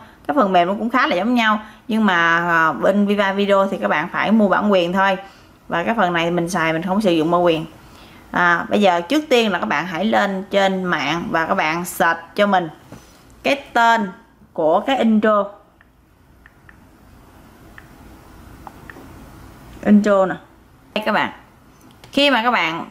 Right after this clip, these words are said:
lên cái trên trang mạng, các bạn bấm intro thì nó sẽ ra một,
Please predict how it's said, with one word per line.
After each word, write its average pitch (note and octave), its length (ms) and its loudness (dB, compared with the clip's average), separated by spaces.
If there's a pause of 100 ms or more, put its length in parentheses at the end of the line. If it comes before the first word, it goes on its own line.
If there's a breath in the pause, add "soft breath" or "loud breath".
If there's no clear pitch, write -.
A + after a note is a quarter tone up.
lên A3+ 520 -2
cái A#3+ 260 -4
trên A3+ 280 0
trang G#3+ 240 -2
mạng, - 380 -6
các A#3 100 0
bạn D#3+ 300 -4
bấm G#3 220 0
intro G#3 540 2
thì F3+ 160 0
nó G3 260 2
sẽ F3+ 360 -2
ra G3 460 0
một, E3 220 -8